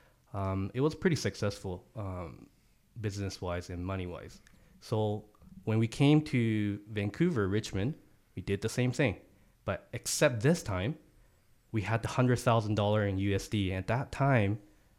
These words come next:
uh, we were lucky. I think U S D to Canadian was, uh, one to one point four.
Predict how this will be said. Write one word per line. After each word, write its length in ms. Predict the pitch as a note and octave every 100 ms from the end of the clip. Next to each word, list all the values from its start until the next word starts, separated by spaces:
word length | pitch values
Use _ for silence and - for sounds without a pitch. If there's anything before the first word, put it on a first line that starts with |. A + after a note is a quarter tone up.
| _ _ _ A2
uh, 120 | G2+
we 120 | G#2
were 140 | B2 G#2+
lucky. 400 | A2 A2+ F#2+ F2+
I 60 |
think 340 | G2+ B2 A#2+ -
U 160 | - A2+
S 120 | A#2
D 180 | - A2+
to 80 | A2
Canadian 440 | - G2 G#2 G#2+
was, 360 | G2+ F#2+ - -
uh, 320 | F#2 F2 G1+ - A2
one 240 | G2 G#2 A2
to 200 | G#2+ G2
one 240 | F#2 G2+
point 240 | G2+ F#2+
four. 400 | E2+ - F#2 D#3